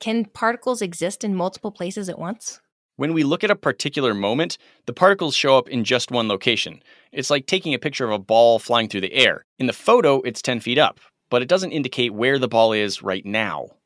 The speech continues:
Speaker 1: So the particle exists there, but could have been elsewhere. It just happened to be there?
Speaker 2: Right. But in the many worlds theory,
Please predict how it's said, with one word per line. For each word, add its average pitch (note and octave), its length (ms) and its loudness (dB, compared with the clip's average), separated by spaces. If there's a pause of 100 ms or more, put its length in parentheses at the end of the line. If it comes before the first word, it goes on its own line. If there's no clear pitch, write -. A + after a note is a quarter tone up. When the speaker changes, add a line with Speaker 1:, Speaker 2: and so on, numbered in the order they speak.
Speaker 1:
So F#3+ 420 -6
the F#3+ 120 -6
particle A#3+ 560 -2
exists F3+ 640 -6
there, D#3+ 320 -6 (120)
but F#3+ 320 -2
could D4+ 280 -4
have F#3 300 -8
been B3 300 0
elsewhere. - 540 -8 (100)
It G#3 180 -4
just G3 260 -8
happened G3+ 600 -6
to F#3 80 -8
be F3 220 -8
there? C#4+ 220 -4 (340)
Speaker 2:
Right. C3 440 0 (180)
But B2+ 100 -2
in C3+ 80 0
the B2+ 40 0
many D#3+ 280 0
worlds B2 340 0
theory, E3 360 -2